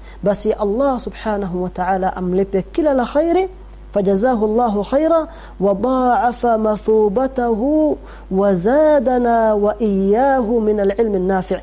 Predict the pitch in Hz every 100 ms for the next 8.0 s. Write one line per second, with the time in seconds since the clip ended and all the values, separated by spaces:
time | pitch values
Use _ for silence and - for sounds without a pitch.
0 | - - 202 214 220 269 269 - 196 226
1 | 208 185 185 - 180 196 185 - - -
2 | 233 226 285 330 294 254 247 247 233 226
3 | 381 - 196 165 - - - - - 202
4 | 233 285 320 320 - - - 233 240 320
5 | 311 240 240 233 202 - 156 - - 196
6 | 240 262 220 208 240 240 220 220 202 349
7 | 311 269 240 226 220 233 294 262 190